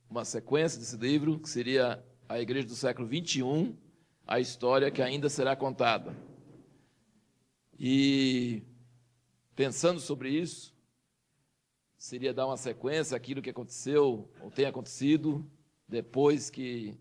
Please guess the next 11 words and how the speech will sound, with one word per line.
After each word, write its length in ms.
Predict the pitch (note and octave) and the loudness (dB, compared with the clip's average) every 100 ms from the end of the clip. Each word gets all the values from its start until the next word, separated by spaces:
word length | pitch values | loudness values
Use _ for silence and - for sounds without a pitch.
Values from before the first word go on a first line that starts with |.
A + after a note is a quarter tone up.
| _ | _
terminaram 560 | A#2+ A#2 A#2 A#2+ A#2 A2+ | -8 -6 -2 -2 -2 -8
os 160 | G2 | -8
eventos 380 | A2 G#2 A#2 - | -8 -6 -10 -12
que 100 | - | -12
foram 380 | A#2+ A2 G#2+ F2 | -8 -6 -8 -12
relacionados 460 | G2+ G#2 A2 A2 G2 | -12 -10 -6 -6 -8
nesse 180 | A2 | -10
livro, 400 | B2+ D#3 F3 G3+ - _ _ _ _ _ _ _ _ _ _ _ _ | 0 2 2 -2 -14 _ _ _ _ _ _ _ _ _ _ _ _
e 880 | A2+ B2 C3 B2+ B2+ A#2+ A2+ G#2 F2 - _ _ _ _ _ _ _ | -4 0 2 2 0 0 -2 -4 -6 -18 _ _ _ _ _ _ _
talvez 400 | A2 G#2+ B2 A#2+ | -6 -2 -2 0
a, 380 | A#2 A2 F#2+ | 0 0 -2